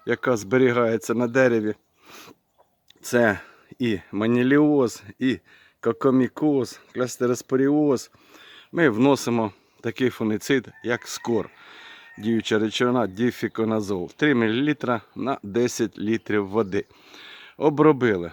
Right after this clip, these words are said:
Десь на велике дерево у нас якраз десять літрів води і іде.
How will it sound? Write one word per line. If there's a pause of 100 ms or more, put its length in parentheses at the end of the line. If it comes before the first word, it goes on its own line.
Десь
на
велике
дерево
у
нас
якраз
десять
літрів
води (540)
і (640)
іде.